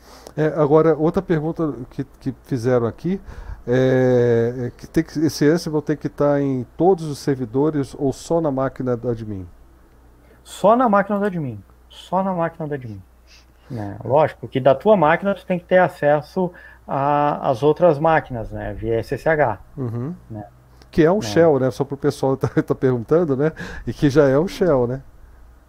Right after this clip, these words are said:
Speaker 2: Isso,
Speaker 1: Você já
Speaker 2: exatamente.
Speaker 1: entra no Shell. <laughs>
Speaker 2: Já. Já é,
Speaker 1: Eu só não
Speaker 2: é,
Speaker 1: sei como
Speaker 2: só
Speaker 1: é que é no, no, da, nessa, nesses servidores Windows aí, se tem alguma difer-,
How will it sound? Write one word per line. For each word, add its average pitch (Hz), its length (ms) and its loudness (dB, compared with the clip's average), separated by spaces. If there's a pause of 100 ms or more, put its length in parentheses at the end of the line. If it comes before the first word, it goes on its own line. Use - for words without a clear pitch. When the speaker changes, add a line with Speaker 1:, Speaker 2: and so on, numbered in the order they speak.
(280)
Speaker 2:
Isso, 190 360 0 (260)
Speaker 1:
Você 139 200 2
já 175 200 6
Speaker 2:
exatamente. 147 80 4
Speaker 1:
entra 196 300 2
no 233 100 -2
Shell. 131 420 0 (200)
<laughs> - 920 -8
Speaker 2:
Já. 123 360 0 (1300)
Já 107 240 -6
é, 127 360 -6
Speaker 1:
Eu 139 100 2
só 160 120 2
não 156 80 4
Speaker 2:
é, - 20 0
Speaker 1:
sei 175 180 4
como 175 160 2
Speaker 2:
só 165 60 6
Speaker 1:
é 160 40 4
que 165 120 -2
é 170 100 4
no, 170 260 0
no, 135 300 -2
da, 131 260 -2
nessa, 131 360 -2
nesses 120 280 -6
servidores 123 540 -4
Windows 113 480 -6
aí, 107 160 -4
se - 160 -12
tem - 80 -6
alguma 117 260 -6
difer-, 101 300 -10